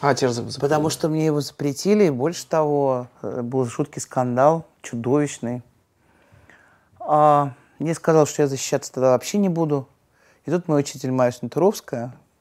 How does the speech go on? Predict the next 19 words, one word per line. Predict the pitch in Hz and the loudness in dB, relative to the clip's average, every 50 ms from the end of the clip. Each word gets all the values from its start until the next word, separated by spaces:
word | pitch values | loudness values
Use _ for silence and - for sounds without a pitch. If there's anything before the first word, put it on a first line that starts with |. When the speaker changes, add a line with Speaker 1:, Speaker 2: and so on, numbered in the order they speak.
| _ _ _ _ _ _ _ _ _ | _ _ _ _ _ _ _ _ _
Speaker 2:
про | - - 131 | -10 -6 -4
которую | - 147 135 156 151 151 143 | -4 0 2 4 4 4 2
принято | - 151 156 147 143 139 - 135 | 2 0 0 0 0 -2 -4 -6
считать, | - - - 135 123 - 135 123 | -8 -8 -6 -4 -2 0 0 0
что | - - - - | -2 -4 -6 -6
она | 135 135 131 131 | -4 -4 -4 -6
очень | 127 - - 120 120 | -6 -8 -10 -12 -10
дистанционный | 120 127 113 - - 147 135 123 - - 156 160 175 180 170 160 151 143 | -8 -8 -10 -8 -8 -8 -8 -6 -2 0 2 2 2 2 2 0 -2 -4
человек, | 143 - - 135 135 135 131 131 127 120 - | -4 -4 -4 -2 0 0 0 -2 -4 -6 -8
что | - - - 127 | -12 -8 -4 -4
она | 127 127 127 123 123 123 | -2 -2 -2 -2 -2 -2
очень | 120 117 - - - 123 120 117 _ _ - - - - - - - - - - - - - _ _ _ _ _ _ - - - - | -2 -6 -8 -10 -12 -12 -12 -14 _ _ -20 -20 -20 -20 -20 -18 -18 -18 -18 -18 -18 -20 -20 _ _ _ _ _ _ -20 -20 -14 -12
такой | - 123 - - 123 120 120 107 - | -12 -12 -10 -10 -10 -10 -10 -12 -14
отстранённый | - - - - - 147 147 143 139 143 170 185 180 170 160 143 135 127 | -14 -14 -10 -4 0 0 2 2 4 4 4 4 4 4 2 0 -2 -6
человек, | 127 - - 123 127 131 131 127 127 123 - _ - | -8 -6 -4 -2 -2 -4 -4 -8 -12 -14 -16 _ -20
что | - - - 135 | -16 -12 -10 -10
она | 131 131 127 | -8 -8 -10
безэмоциональный | 120 123 123 135 131 123 - - - 113 127 147 175 185 196 190 170 143 131 | -10 -8 -8 -8 -8 -8 -4 -2 0 0 2 4 6 6 6 6 4 0 -4
человек. | - - - 117 - - 67 131 127 | -8 -8 -8 -8 -8 -8 -12 -16 -18